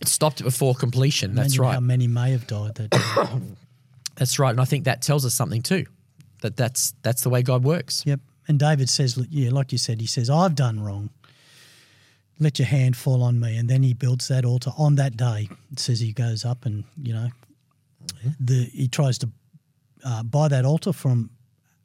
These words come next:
Speaker 2: Ar-,
Speaker 1: Araunah the Jebusite.
Speaker 2: Araunah?
Speaker 1: So Araunah would have been, um, the term Araunah, scholars say, is not a name. It's actually a title. So the scholars actually think Araunah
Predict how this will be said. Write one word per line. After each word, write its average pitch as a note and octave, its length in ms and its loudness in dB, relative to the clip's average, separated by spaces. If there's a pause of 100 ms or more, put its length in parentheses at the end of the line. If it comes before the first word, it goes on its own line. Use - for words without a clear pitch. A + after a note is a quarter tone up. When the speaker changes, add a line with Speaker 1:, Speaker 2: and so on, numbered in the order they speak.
(200)
Speaker 2:
Ar-, C3+ 120 2
Speaker 1:
Araunah C3+ 440 4
the B2+ 140 2
Jebusite. C3 440 4
Speaker 2:
Araunah? C#4 120 -2 (340)
Speaker 1:
So - 140 0
Araunah F#3 420 4
would D#3 160 4
have D#3+ 160 0
been, A2+ 340 0 (920)
um, A2+ 180 0
the B2 80 0
term F3+ 300 0
Araunah, C#3+ 480 2
scholars B2+ 400 0
say, B2+ 260 2
is G#2+ 220 -2
not C3 180 2
a C3 40 2
name. A#2+ 680 0
It's - 320 -6
actually C3+ 480 0
a A2 340 0 (280)
title. C#3 520 -2 (440)
So - 120 -6
the A#2+ 80 0
scholars F3+ 340 0
actually D3 260 0
think C3+ 180 -2
Araunah C3+ 640 2